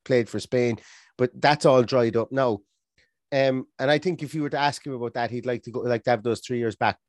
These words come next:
But he's profiting now from his ability. He knows how to play the game. And for, from an Unai Emery point of view, I think he's a direct runner. He has more dribbles. He's more successful dribbles. He's more, he's a better passing rate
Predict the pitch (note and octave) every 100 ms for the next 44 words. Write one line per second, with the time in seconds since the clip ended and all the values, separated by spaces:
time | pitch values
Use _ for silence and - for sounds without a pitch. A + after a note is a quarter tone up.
0 | - D#3+ D3+ - F3 D#3+ D3+ C3 A#2+ B2+
1 | A#2+ G2+ A2 G#2 G#2+ G#2 C#3 A#2 G#2 F#2
2 | A2 C3 C3+ B2+ A2 - B2 A#2 G#2+ A2
3 | G2 - - - C3 D#3+ D3+ C#3+ - D#3
4 | D3+ D#3 D3+ D#3 D#3 C3 D3 D#3+ D3+ -
5 | C3 A2+ A2+ G#2+ G#2+ F#2+ _ _ - C3
6 | D3+ C#3 - _ - C3+ A#2 A2+ C3+ F3
7 | D3 C3 C3 B2 A#2 A2+ C3+ E3+ C#3 D3+
8 | C#3 D3 C#3 A2 B2+ - C3 D3 - C3+
9 | A2 C3 B2+ B2 B2 B2 B2 B2 B2 A2
10 | C3+ A#2+ - C3 - C3+ B2 A#2